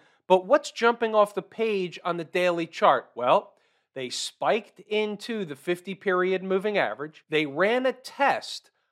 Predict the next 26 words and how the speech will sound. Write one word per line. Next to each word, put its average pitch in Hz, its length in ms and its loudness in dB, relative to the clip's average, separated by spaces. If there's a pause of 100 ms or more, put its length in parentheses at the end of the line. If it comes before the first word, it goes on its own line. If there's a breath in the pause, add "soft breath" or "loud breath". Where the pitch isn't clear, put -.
(160)
of 208 260 4
the 208 100 0
former 202 560 2
lows. 135 600 4 (240)
They 156 80 -4
didn't 160 260 -4
break 147 360 2
the 233 100 4
lows. 226 500 2 (380)
They 190 120 0
ran 190 540 0
a 190 80 0
bona 165 380 2
fide 156 340 2
test. - 500 0 (300)
That's 247 260 4
essentially 185 760 -2
what 151 400 2
that 151 240 2
horizontal 151 800 4
trend 190 380 -2
line 135 400 0
is 135 160 -10
all 131 200 4
about. 151 400 4
Again, 160 320 -2